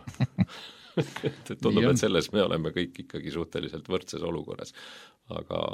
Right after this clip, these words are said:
Speaker 1: ega me teda kasutada ei oska vist ühtviisi õigesti. Aga selline oli tänane saade, esimene siis aastal kaks tuhat viisteist ja, ja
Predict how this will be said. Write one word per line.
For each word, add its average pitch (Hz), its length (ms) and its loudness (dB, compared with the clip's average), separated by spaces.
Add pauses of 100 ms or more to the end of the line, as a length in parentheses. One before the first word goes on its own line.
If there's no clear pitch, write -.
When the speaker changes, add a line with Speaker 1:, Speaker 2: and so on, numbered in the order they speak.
(120)
Speaker 1:
ega 80 180 -6
me 80 160 -4
teda 80 160 -2
kasutada 78 540 -6
ei 78 80 -2
oska - 260 -10
vist - 380 -12 (100)
ühtviisi - 640 -8 (240)
õigesti. - 500 -10 (1120)
Aga 117 360 12
selline 135 340 10
oli 131 180 12
tänane 113 380 12 (640)
saade, 113 480 8
esimene 80 480 6
siis - 460 0 (180)
aastal 80 320 -2
kaks - 240 -2
tuhat - 480 -6 (160)
viisteist 127 640 2
ja, 92 220 10 (340)
ja 90 320 4